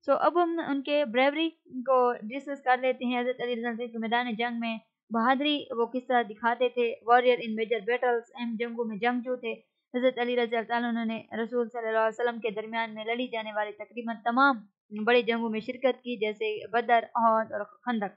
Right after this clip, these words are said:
आप सल्लल्लाहु अलैहि वसल्लम के दौर में जो, अ, यानी जंगें लड़ी गईं, उन, उन जंगों में हज़रत अली रज़ी अल्लाह तआला अन्हु ने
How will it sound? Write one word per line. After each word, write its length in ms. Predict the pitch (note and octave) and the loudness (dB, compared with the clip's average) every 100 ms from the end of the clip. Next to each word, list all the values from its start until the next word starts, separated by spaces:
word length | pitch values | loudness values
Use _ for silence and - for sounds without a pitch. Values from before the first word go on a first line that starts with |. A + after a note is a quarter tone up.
| _ _ _ _ _ _ _ _ _ _ _ _ _ _ _ _ - | _ _ _ _ _ _ _ _ _ _ _ _ _ _ _ _ 2
आप 140 | C#4+ | 4
सल्लल्लाहु 180 | D4+ D4+ | 4 2
अलैहि 80 | C#4+ | 2
वसल्लम 180 | C#4+ C#4+ | 0 2
के 160 | C#4 | 2
दौर 220 | B3+ C#4 C4+ | 4 4 4
में 180 | B3+ | 0
जो, 160 | A3+ C4+ | 2 2
अ, 340 | F#4 - - | 2 -8 -6
यानी 460 | A#3 A3+ G#3+ A#3+ A#3 | 0 2 2 0 0
जंगें 280 | A#3+ C4 B3 | 0 2 2
लड़ी 240 | B3 D4 | 2 0
गईं, 200 | C4+ C#4 | 0 -2
उन, 300 | - A#3 A3+ A#3+ | -2 -6 -6 -4
उन 280 | C4 B3+ G#3 | -4 -4 -6
जंगों 360 | B3 C4+ D#4 C4 | -4 0 0 -2
में 140 | A#3 A#3+ | -6 -8
हज़रत 200 | A3+ B3 | -6 -4
अली 160 | A#3 A#3 | -2 -2
रज़ी 220 | A3+ A3 | -4 -4
अल्लाह 160 | A3 A3 | -2 -2
तआला 240 | A3+ A3 | -4 -6
अन्हु 140 | G#3+ A3 | -8 -6
ने 180 | D4 | -6